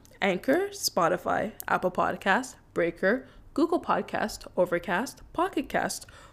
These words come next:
Radio Public, SoundCloud, and last but not least, we even have a YouTube page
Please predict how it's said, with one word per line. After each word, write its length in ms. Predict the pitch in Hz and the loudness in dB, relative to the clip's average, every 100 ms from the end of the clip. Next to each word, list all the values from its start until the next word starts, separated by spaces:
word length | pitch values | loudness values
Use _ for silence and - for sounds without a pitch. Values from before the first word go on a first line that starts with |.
| - - | -14 8
Radio 340 | 208 302 339 | 10 10 8
Public, 540 | 339 269 269 262 269 - - - - | 6 2 6 8 6 2 -16 -20 -18
SoundCloud, 760 | - 196 196 196 - 202 208 220 - - - - - | 2 6 6 4 2 4 4 0 -6 -20 -20 -20 4
and 200 | 233 233 | 6 8
last 260 | 233 - | 6 4
but 80 | - | 2
not 180 | 269 220 | 4 4
least, 280 | 247 254 247 | 2 0 0
we 80 | |
even 220 | 262 403 427 | 4 4 6
have 180 | 415 | 6
a 20 | 370 | 8
YouTube 580 | 202 196 190 - 175 | 6 4 2 2 -2
page 500 | - - - - - | 0 -2 -2 -4 -8